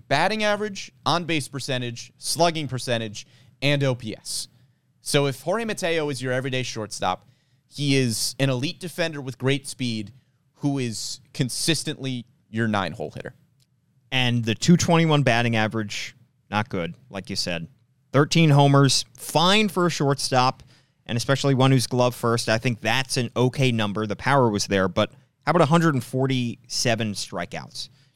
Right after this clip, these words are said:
Speaker 2: to just twenty-seven walks? The plate discipline was not great, and he was second on the team in, in strikeouts behind Ryan Mountcastle, who is a first baseman who hits a lot of homers.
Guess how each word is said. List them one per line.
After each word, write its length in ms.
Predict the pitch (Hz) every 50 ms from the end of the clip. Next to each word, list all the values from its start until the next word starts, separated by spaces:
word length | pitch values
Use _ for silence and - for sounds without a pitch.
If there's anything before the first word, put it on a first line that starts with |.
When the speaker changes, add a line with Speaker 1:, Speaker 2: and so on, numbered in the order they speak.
| _ _
Speaker 2:
to 80 | - 120
just 300 | 104 120 117 - - -
twenty-seven 720 | - - 131 139 139 139 131 - - 123 113 113 107 98
walks? 400 | 98 104 101 87 90 - - -
The 100 | - 113
plate 360 | 95 - - 143 151 165 - -
discipline 640 | 147 131 - 123 113 - - 101 92 90 90 - - - - - - - - -
was 180 | - 113 107 -
not 220 | 117 110 101 -
great, 280 | - 107 98 92 80 - -
and 100 | 107 107
he 80 | 110
was 120 | 107 110 -
second 380 | - - 147 143 143 151 143
on 100 | 135 127
the 80 | 123 117
team 260 | 110 - 120 120 113
in, 340 | 110 104 101 92 87 98 - _ -
in 160 | 120 113 110
strikeouts 640 | - - - 120 113 110 - 110 107 101 95 - -
behind 280 | 107 98 104 104 92
Ryan 320 | 92 104 107 107 101 92 95
Mountcastle, 640 | 101 101 104 101 - 104 95 92 - - 101 92
who 160 | - 117 110 104
is 340 | 101 98 98 101 - - - - - - _ _ _ -
a 40 | -
first 240 | - 196 196 - -
baseman 360 | 190 170 143 - - 82 80 - _ _ -
who 100 | 127 127
hits 180 | 139 135 -
a 60 | 151 156
lot 160 | 156 160 160
of 60 | 151
homers. 360 | 165 156 123 85 - - -